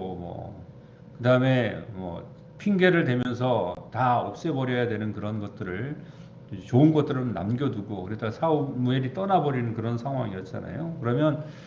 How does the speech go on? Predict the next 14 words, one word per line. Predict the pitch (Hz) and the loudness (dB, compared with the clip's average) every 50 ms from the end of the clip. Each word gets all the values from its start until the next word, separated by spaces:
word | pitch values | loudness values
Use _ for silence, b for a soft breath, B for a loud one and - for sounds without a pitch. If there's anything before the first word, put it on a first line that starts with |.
| B B B B - | B B B B -2
자기 | - 135 135 156 185 | 0 2 6 8 10
자신을 | 180 165 147 - 160 160 147 | 10 10 10 8 6 4 4
한번 | 160 160 160 151 | 4 4 2 -2
돌아봐야 | - - 135 143 151 147 135 123 117 117 110 | -2 2 6 8 8 8 8 6 6 6 4
되는데 | 110 98 98 107 110 139 131 | 2 -2 -4 -6 -4 -2 -2
그게 | 98 101 104 131 | -2 -2 0 0
아니라 | 131 117 107 113 135 151 147 117 | 0 2 2 6 8 8 8 8
요나단에게 | 101 101 120 143 170 180 175 175 170 160 151 143 135 139 131 | 6 4 8 10 10 10 12 12 10 10 10 6 2 0 0
잘못이 | 117 120 107 113 117 117 - 127 | 0 0 0 0 -2 -4 -4 -6
있다라고 | 117 - - 135 127 110 104 107 110 104 92 95 | -6 -2 -2 0 2 2 0 -2 -4 -6 -8 -8
이제 | 95 104 101 98 95 87 - - B B B B B B B B B B B - - | -8 -8 -8 -6 -6 -8 -8 -10 B B B B B B B B B B B -16 -2
자기 | - 127 127 151 175 | 2 2 4 6 4
아들에게조차 | 139 95 101 120 151 196 202 190 165 156 127 113 98 - - 101 90 87 90 113 135 139 107 | 4 6 8 8 8 10 8 8 6 6 4 2 0 -2 -4 -6 -4 -4 -6 -8 -10 -10 -12
이제 | 90 - 95 87 85 82 80 82 | -12 -10 -10 -10 -10 -10 -14 -14